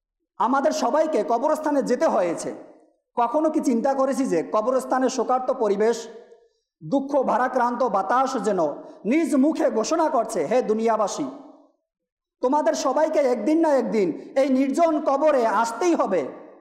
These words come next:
মনে রেখো, এই কবর যা উপর থেকে একই রকম দেখা যায়, তবে এমন নয় যে এর ভিতরের দৃশ্যটাও একই রকম হবে।" এই মাটির স্তূপের নিচে দাফনকৃত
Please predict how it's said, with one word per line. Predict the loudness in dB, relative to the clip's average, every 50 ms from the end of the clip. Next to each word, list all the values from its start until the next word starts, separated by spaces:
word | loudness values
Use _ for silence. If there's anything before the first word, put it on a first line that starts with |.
| -10 -4
মনে | -2 -2 0 2 0
রেখো, | 0 0 0 -2 -2 -2 -2 -6 -12 -16 -14 -6 -2
এই | -2 -2 0
কবর | 0 0 0 2 2 2 2 2 0 -2
যা | -2 0 0 0 0 0 -2
উপর | -2 -2 0 0 0
থেকে | 0 -2 -2 0 0
একই | 2 2 2 2 0 0 0 0 0 0
রকম | 0 0 0 -2 -2 0
দেখা | -2 -2 0 0 0
যায়, | 0 0 0 0 0 -2 -6 -10 -16 -20 -20 -12 -6 -2
তবে | -2 0 2 2
এমন | 2 2 0 0 -2 -2 0 0
নয় | 2 2 2 0 0
যে | -2 0 0 -2 -2 -6 -10 -8 -2
এর | 0 0 0
ভিতরের | 0 -2 0 0 2 2 2 2 0
দৃশ্যটাও | 0 0 0 0 0 0 0 2 2 2 2 2 0 -4 -6 -2
একই | -2 0 0 0 0 0 0
রকম | 0 0 -2 -2 -2 0
হবে।" | 0 0 0 2 0 0 0 -4 -8 -12 -6 -2
এই | 0 0 2
মাটির | 2 2 0 0 0 0 0 0 -2
স্তূপের | -2 -2 -4 0 2 2 2 2
নিচে | 0 -2 -2 -2 0 -2 -2 -4 -6 -14 -10 -4
দাফনকৃত | -2 -2 -2 0 0 -2 -2 0 0 0 0 0 0 -2